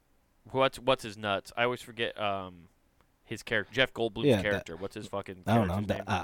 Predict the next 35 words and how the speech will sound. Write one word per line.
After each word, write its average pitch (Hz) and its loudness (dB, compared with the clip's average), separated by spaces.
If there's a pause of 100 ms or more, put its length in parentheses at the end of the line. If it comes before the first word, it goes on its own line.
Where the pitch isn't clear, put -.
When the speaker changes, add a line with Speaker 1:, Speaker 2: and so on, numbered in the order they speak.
(120)
Speaker 2:
uh, 98 -4
uh, 95 -4
the 110 2
water 120 8
Speaker 1:
Uh, 110 8
Speaker 2:
is, - 2
Speaker 1:
uh, 104 4
Speaker 2:
uh, - 4
Speaker 1:
uh, 92 2
uh, 101 -2
Speaker 2:
uh, 90 -8
that's 98 0
a - 4
big 110 0
Speaker 1:
uh, - -8
Speaker 2:
pile 95 2
of 92 0
shit. - 2 (180)
Speaker 1:
chaos. - -6
Speaker 2:
<laughs> - -8
Speaker 1:
Yeah, 107 2
chaos. 101 -2
Yeah. 123 6
<laughs> 180 6 (100)
Uh, 123 6
uh, 117 0
let's 123 -8
see 196 0
a 165 2
drop 98 -2
of 120 -8
waterfall 135 2
as 92 -2
you 92 -10
can. 92 -6